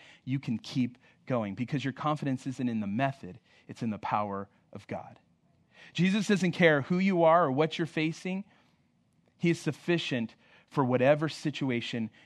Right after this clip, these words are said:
you're coming in and whatever situation you're in. But I want you to notice the posture of these two individuals here in, uh, Matthew chapter nine, because I think it's important for us to remember as we come to Jesus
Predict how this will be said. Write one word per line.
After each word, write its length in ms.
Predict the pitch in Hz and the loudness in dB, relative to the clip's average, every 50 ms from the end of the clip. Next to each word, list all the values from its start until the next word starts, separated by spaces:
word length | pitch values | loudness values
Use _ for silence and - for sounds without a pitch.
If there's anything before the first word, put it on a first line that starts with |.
| _ _ | _ _
you're 140 | - 110 110 | -8 -8 -8
coming 400 | - - - 113 107 104 98 90 | -8 -8 -8 -6 -6 -4 -6 -8
in 160 | 87 85 92 | -8 -10 -8
and 140 | 95 107 113 | -6 -4 -2
whatever 240 | 113 117 123 123 120 | 0 0 0 -2 -2
situation 580 | - - 123 110 - 113 104 92 - - 110 | -6 -8 -10 -10 -8 -10 -10 -10 -8 -10 -10
you're 160 | 98 98 98 - | -10 -10 -12 -14
in. 280 | - 98 87 82 - - _ _ _ _ _ _ _ _ _ _ _ _ _ - - - | -16 -18 -18 -18 -20 -20 _ _ _ _ _ _ _ _ _ _ _ _ _ -20 -20 0
But 100 | - 170 | 4 6
I 40 | 170 | 6
want 240 | 170 196 220 208 - | 8 6 4 2 2
you 60 | 226 | 2
to 80 | 190 185 | 2 4
notice 260 | 175 170 175 175 - | 6 6 4 4 0
the 100 | - 156 | -4 -6
posture 440 | 135 - - 151 156 151 - - 143 | -2 4 4 4 4 4 -2 -6 -6
of 80 | 127 | -2
these 200 | 127 131 127 - | -2 -4 -4 -4
two 160 | - - 165 143 | -4 -4 -2 0
individuals 800 | 135 135 123 110 117 131 131 123 - 104 85 80 - - - _ _ _ _ _ _ _ _ _ _ _ _ - | 0 -2 -2 -2 -2 -4 -4 -2 -6 -10 -12 -12 -18 -20 -20 _ _ _ _ _ _ _ _ _ _ _ _ -20
here 300 | - - 147 139 127 117 - - - - - - _ | -4 0 0 2 2 0 -4 -6 -18 -18 -18 -18 _
in, 300 | - 127 127 127 120 120 | -2 0 0 2 2 0
uh, 100 | 113 110 | 2 2
Matthew 340 | 113 123 127 127 127 - 123 | 4 4 4 2 2 -2 -2
chapter 340 | - 143 127 120 - 123 | 2 2 2 2 0 -4
nine, 280 | 110 113 113 110 98 104 | -2 -2 -2 -2 -2 -4
because 220 | 120 123 143 131 | -4 -4 0 0
I 80 | 147 143 | 0 2
think 180 | 139 180 175 156 | 4 2 2 2
it's 160 | 165 - - | 2 0 0
important 400 | 143 135 - 185 180 160 147 143 | -2 2 4 4 4 4 4 0
for 160 | - 143 - - | -2 -4 2 4
us 200 | 139 156 151 - | 4 4 4 2
to 80 | - | -2
remember 300 | 170 151 143 135 127 131 | 0 2 2 2 2 2
as 160 | 127 127 123 - | 2 0 2 0
we 100 | 151 151 | -2 0
come 240 | 147 - 139 127 | 2 0 0 0
to 80 | 120 117 | 0 -4
Jesus 420 | - - 110 104 104 - 110 - | -6 -6 -6 -6 -6 -10 -14 -14